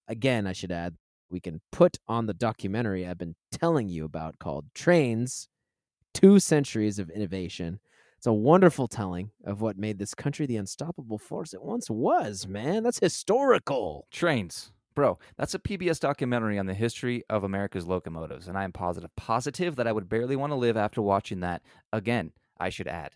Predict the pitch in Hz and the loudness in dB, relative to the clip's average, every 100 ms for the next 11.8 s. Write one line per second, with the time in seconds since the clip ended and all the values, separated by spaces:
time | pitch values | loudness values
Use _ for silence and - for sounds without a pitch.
0 | _ - - - - - - - _ _ | _ -6 -4 -4 -6 -12 -18 -20 _ _
1 | _ _ _ _ _ _ - 104 87 - | _ _ _ _ _ _ 0 0 0 -8
2 | _ _ _ _ _ _ _ _ 101 120 | _ _ _ _ _ _ _ _ 0 8
3 | 165 180 160 156 151 143 135 131 110 98 | 10 10 10 8 8 4 2 2 0 -2
4 | - 76 76 - - - 92 90 101 101 | -4 -10 -12 -18 -20 -8 -4 -2 0 0
5 | 95 104 98 92 90 90 87 92 87 90 | 0 -2 -2 -2 -2 -2 -2 -4 -8 -4
6 | 143 175 101 - - 196 214 233 262 233 | 0 0 0 -4 -8 0 4 8 10 10
7 | 196 - - - - - _ - 80 76 | 8 6 -2 -10 -14 -20 _ -10 -8 -8
8 | 101 147 _ 151 107 80 - - _ _ | -10 -14 _ 6 6 0 -8 -18 _ _
9 | 110 117 95 104 80 69 95 101 120 135 | 2 2 2 -2 -2 -4 -6 -4 -2 -2
10 | 208 104 78 - _ _ _ - - 92 | -4 -4 -6 -8 _ _ _ -16 -8 -6
11 | 95 62 - _ _ - 80 67 | -8 -12 -18 _ _ -8 -8 -8